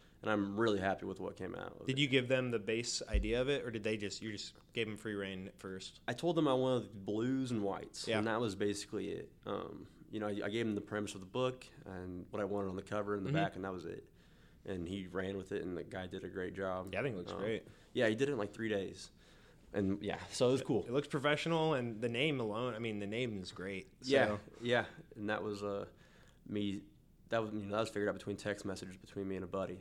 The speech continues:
Speaker 2: Yeah.
Speaker 1: I was just sending him ideas back
Speaker 2: Mm-hmm.
Speaker 1: and forth, and he was like, "That's a terrible idea, that's a terrible idea."
Speaker 2: Right.
Speaker 1: So we finally landed on that. But after that, uh, Amazon, if you didn't know, Amazon
Speaker 2: Mm-hmm.
Speaker 1: is super easy to self-publish on.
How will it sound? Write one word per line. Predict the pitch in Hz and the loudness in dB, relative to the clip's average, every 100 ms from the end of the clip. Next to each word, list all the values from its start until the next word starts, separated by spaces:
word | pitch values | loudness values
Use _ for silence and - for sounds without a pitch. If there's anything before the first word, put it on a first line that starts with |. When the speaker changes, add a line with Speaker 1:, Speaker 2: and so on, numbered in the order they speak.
| - | 4
Speaker 2:
Yeah. | 135 | 6
Speaker 1:
I | |
was | 98 | 6
just | 101 | 0
sending | 110 107 | 0 2
him | 95 | 2
ideas | 98 98 101 95 | 2 0 0 0
back | 98 | 2
Speaker 2:
Mm-hmm. | 98 | 2
Speaker 1:
and | 143 | 2
forth, | 104 98 | 0 -2
and | |
he | 98 | -4
was | 92 | -4
like, | 92 | -4
"That's | 98 | -4
a | 92 | -4
terrible | 92 90 92 | -6 -4 -2
idea, | 95 98 92 | -2 -2 -4
that's | 95 | -6
a | - | -6
terrible | 95 98 98 | -4 -4 -4
idea." | 98 98 92 | -6 -6 -4
Speaker 2:
Right. | 92 87 - - - | -4 -4 -10 -20 -6
Speaker 1:
So | 101 95 92 | 0 0 0
we | - | -2
finally | 107 101 | 0 2
landed | 95 90 | 0 -2
on | 92 90 | -4 -4
that. | 90 85 - | -6 -8 -10
But | - 92 - - - - - | -8 -8 -8 -16 -20 -20 -4
after | 127 127 117 | 0 0 2
that, | 117 139 - - - | 2 2 0 -10 -6
uh, | 101 98 90 - | -4 -2 -2 -2
Amazon, | 104 107 104 120 139 147 - | 0 2 2 0 -4 -6 -12
if | - | -8
you | 98 | -4
didn't | 95 | -2
know, | 95 95 98 | -2 -2 -2
Amazon | 101 107 147 | 0 0 2
Speaker 2:
Mm-hmm. | 143 | 0
Speaker 1:
is | - - - - | -6 -12 -18 -18
super | - - 123 120 | -10 -2 0 0
easy | 98 104 101 | -2 -2 -2
to | 98 | -4
self-publish | - 101 - 95 98 101 | 0 0 0 -2 -2 0
on. | 104 104 101 | 0 0 -2